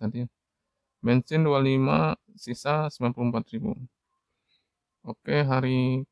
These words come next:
ke sembilan puluh empat sudah berapa? Saya mengumpulkan kotor sebelas juta delapan ratus lima puluh tujuh, bersihnya sepuluh juta. Apalagi? Oke, terima kasih ya, sudah kayaknya. <laughs> Jangan lupa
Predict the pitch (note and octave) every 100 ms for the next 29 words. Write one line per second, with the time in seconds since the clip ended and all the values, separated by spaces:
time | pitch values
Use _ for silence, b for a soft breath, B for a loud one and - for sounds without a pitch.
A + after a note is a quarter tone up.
0 | _ B2 B2 - A#2+ B2 A#2+ A#2+ D3+ C#3
1 | A#2+ A#2 A#2 - D3 C#3 C#3 B2+ B2+ B2+
2 | - D3 C#3+ C3+ _ - A#2+ - D#3+ -
3 | C3+ B2 B2 - B2+ B2 A#2 A#2+ A2+ -
4 | - A2+ A2 A2+ A#2 C#3 - _ _ _
5 | _ _ - - C3 C3+ - A2 A2 A2
6 | G2+ A2 A#2+ - _ _ _ _ _ _
7 | _ _ _ _ _ _ _ _ _ _
8 | _ _ _ - A#2 C3+ B2 G#2 - _
9 | _ _ _ _ _ _ _ _ _ B2
10 | A#2+ - D3 C#3 B2+ B2+ B2+ - D#3 -
11 | B2 C3 C3+ C3 C3+ C3+ - A#2+ - _
12 | _ _ _ _ _ - A2 A2 -